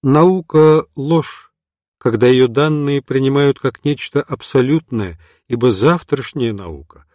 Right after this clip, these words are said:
будет отрицать сегодняшнюю. Искусство — сознательная фальсификация, по большей части.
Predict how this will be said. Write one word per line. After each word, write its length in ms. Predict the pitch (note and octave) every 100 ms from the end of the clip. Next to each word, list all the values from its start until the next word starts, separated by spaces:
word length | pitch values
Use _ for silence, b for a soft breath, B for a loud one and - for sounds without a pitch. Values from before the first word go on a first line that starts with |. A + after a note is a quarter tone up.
| _ _
будет 320 | A2 E3+ E3
отрицать 520 | E3+ D#3+ D#3+ F3+ F3
сегодняшнюю. 880 | - D#3+ E3+ F3 G#2+ - - D2 _ _ _ _ _ _ _ _ _
Искусство — 800 | A#2 - - D#3+ D#3+ - E2 - _ _ _ _ _
сознательная 920 | - C#3 A#2+ B2 D#3+ D3 D3 C#3+ C#3+
фальсификация, 1120 | - C#3 - - C3 - C3+ D#3 - E2 C#2 _ _ _ _ _ _ _ _ _ _
по 100 | G2+
большей 420 | E2 E2+ D2+ -
части. 560 | D#2 - D2 - _